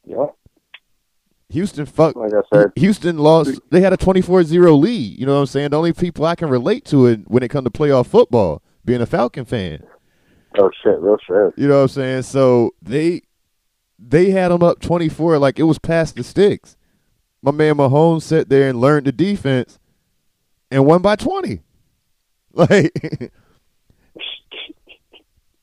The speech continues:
Speaker 2: like,
Speaker 1: <laughs>
Speaker 2: like, if this ain't, if thi-, if this ain't the easiest game for the Kansas City Chiefs, I don't know what is. They're gonna
Speaker 1: But I,
Speaker 2: be
Speaker 1: I don't know what else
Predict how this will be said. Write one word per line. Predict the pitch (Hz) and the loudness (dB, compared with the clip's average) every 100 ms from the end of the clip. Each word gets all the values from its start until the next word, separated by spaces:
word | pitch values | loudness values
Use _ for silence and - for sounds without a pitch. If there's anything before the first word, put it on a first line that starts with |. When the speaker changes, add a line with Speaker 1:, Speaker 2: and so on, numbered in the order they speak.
| - | -4
Speaker 2:
like, | 160 156 - - - | -2 -2 -6 -12 -4
Speaker 1:
<laughs> | 381 359 - 320 294 - _ _ _ | 0 2 0 -2 -4 -10 _ _ _
Speaker 2:
like, | 151 160 | -2 -2
if | 131 147 | -2 -4
this | 214 233 220 | -4 -4 -2
ain't, | 226 214 | -2 0
if | 156 170 | 0 0
thi-, | 151 190 - | 0 0 0
if | 151 | -2
this | 190 196 196 | 0 0 0
ain't | 180 | -6
the | 139 | -6
easiest | 165 175 156 156 | -6 -4 -4 -4
game | 147 151 147 | -4 -6 -6
for | |
the | 160 | -8
Kansas | - 147 135 | -8 -10 -10
City | 139 135 | -10 -12
Chiefs, | - 143 139 135 - | -8 -6 -4 -8 -14
I | - | -6
don't | 135 131 | -4 0
know | 123 | 0
what | 123 | 0
is. | 113 98 80 82 _ _ _ _ _ _ _ _ _ _ _ _ | 0 -4 -6 -12 _ _ _ _ _ _ _ _ _ _ _ _
They're | 113 | -4
gonna | 131 135 | 0 2
Speaker 1:
But | 117 | 4
I, | 127 | 4
Speaker 2:
be | 131 | 4
Speaker 1:
I | |
don't | 120 123 | 2 2
know | 120 117 113 | 4 4 4
what | 113 | 4
else | 113 | 2